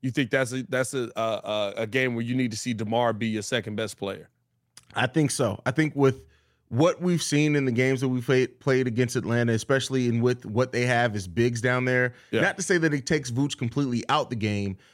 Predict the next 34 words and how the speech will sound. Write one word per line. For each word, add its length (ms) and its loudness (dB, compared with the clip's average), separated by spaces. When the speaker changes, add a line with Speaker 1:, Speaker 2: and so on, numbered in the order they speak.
Speaker 2:
but 80 4
I 80 4
do 200 2
think 300 -2
that 220 2
it 60 2
makes 340 2
scoring 460 0
a 20 2
little 160 6
bit 140 0
more 180 2
difficult 500 0
for 140 -2
Vooch. 300 4
And 100 0
I 60 4
think 240 -2
we, 140 2
at 100 -2
that 220 2
point, 220 0
we 60 -2
rely 300 2
a 60 0
little 180 2
bit 120 -2
more 200 0
heavily 380 2
on 160 2
DeMar, 420 0
in 60 0
my 160 2
opinion. 420 0